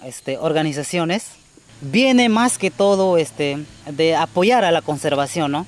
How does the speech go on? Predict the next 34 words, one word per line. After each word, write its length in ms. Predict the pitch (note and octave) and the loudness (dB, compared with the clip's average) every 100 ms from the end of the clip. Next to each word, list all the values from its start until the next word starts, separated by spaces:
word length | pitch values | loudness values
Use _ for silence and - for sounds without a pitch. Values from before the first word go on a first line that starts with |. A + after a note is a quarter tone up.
| A#2 | -8
No 260 | D#3+ G3+ | -4 -4
se 220 | G3+ F#3 | -2 -2
enfoca 460 | D#3 D#3 G3+ F#3 D#3+ | -2 -2 -4 -2 -4
más 420 | D3+ F#3 G3 - - | -2 -2 -4 -6 -14
a 120 | - | -4
la 120 | D#3 D3 | -2 0
educación, 960 | D3+ C#3 D3 - G3 G3 G3 G3 G3 - _ | -2 -2 -6 -4 -4 -2 -2 -2 -4 -10 _
de 200 | C#3+ C#3+ | -4 -2
luz, 800 | D3 F#3+ A3 G3+ G3+ G3 - - _ _ | 0 2 4 4 2 -2 -10 -14 _ _
todo 240 | A#3 G3+ | 2 4
eso 200 | G#3 F#3 | 2 0
no 120 | F#3 | -2
se 140 | F3+ D#3 | -2 -4
enfoca, 340 | D3+ D#3+ D3+ | -4 -6 -6
¿no? 200 | C#3+ D3+ - | -6 -8 -8
Porque 240 | D#3 E3+ | -6 -4
nosotros 340 | F3+ B3+ C4 | -2 -2 -2
también 320 | B3 G3 A3+ G#3+ | -2 0 2 2
necesitamos 840 | F#3 E3+ - D#3 B3 A#3 D3 - _ _ | 0 -4 -6 -4 -2 -2 -6 -10 _ _
del 220 | C3+ C#3+ | -2 0
agua, 460 | C#3+ F#3+ F3+ D3+ C#3+ | 2 0 0 -2 -2
¿no? 160 | D#3+ F3+ _ _ | -6 -10 _ _
Porque 220 | C3 B2+ | -14 -8
carecemos 600 | - C#3 - F3 D3 B2 | -6 -6 -2 -4 -4 -8
del 160 | A#2 | -4
agua. 340 | C3+ B2+ A#2 A2+ _ | -2 -2 -6 -14 _
Tomamos 460 | - A#2+ C#3+ C#3 - | -12 -8 -8 -8 -6
agua 200 | D3 C#3 | -4 -4
de 100 | C3 | -4
la 100 | C3 | -6
cocha, 420 | - F3+ - F3 E3+ - _ _ _ | -6 -10 -8 -14 -16 -20 _ _ _
no 140 | C#3+ | -16
tenemos, 520 | - C#3+ D3+ C#3+ C3+ - | -8 -6 -4 -6 -8 -12
este, 480 | - - B2 A#2+ | -14 -10 -8 -8